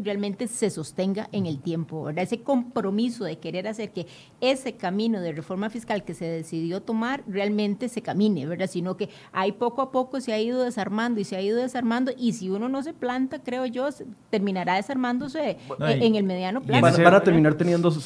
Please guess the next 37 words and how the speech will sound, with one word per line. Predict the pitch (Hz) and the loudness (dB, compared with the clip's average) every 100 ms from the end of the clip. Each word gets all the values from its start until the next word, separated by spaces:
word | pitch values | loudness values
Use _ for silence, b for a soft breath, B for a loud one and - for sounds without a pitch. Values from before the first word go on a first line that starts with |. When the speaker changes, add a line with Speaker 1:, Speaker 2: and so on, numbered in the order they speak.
| - | 4
Speaker 3:
eh, | 127 120 113 69 - 127 | 6 6 4 -2 -8 4
razón | 131 147 | 6 8
los | 151 165 | 8 6
sindicatos | 131 120 147 143 185 | 2 2 0 -2 -4
que | - 127 | -4 -4
decían | 117 135 135 | -2 0 -2
que | 135 156 123 | -2 -2 -2
eventualmente | 113 113 127 139 139 143 | -4 -2 0 0 2 2
iba | 139 | 6
a | |
ser | 135 131 | 6 6
solamente | 135 135 135 135 131 165 - | 8 8 8 8 6 2 4
un | 151 139 | 6 8
aumento | 143 151 143 139 139 | 10 8 6 4 0
de | 113 | -2
impuestos, | 104 170 180 110 - | -2 -4 -4 -12 -14
porque | 101 101 | -12 -10
yo | 127 | -4
no | 156 | 0
veo | 156 | 2
recorte | 117 107 110 107 | 0 -2 -4 -4
de | 110 | -4
gasto | 110 151 | -2 -2
Speaker 1:
Sí, | |
Speaker 3:
por | 98 98 | -6 -4
ningún | 104 120 | -2 -2
lado. | 127 | -4
Speaker 1:
exactamente. | 165 - 117 | -6 -6 -2
Speaker 3:
Al | |
final | 127 135 143 | 2 4 4
la, | 156 | 4
vamos | 151 156 | 4 4
a | 160 | 2
tener | 131 131 | 0 -2
que | 135 | 0
darle | 143 | 0
el, | 143 | -2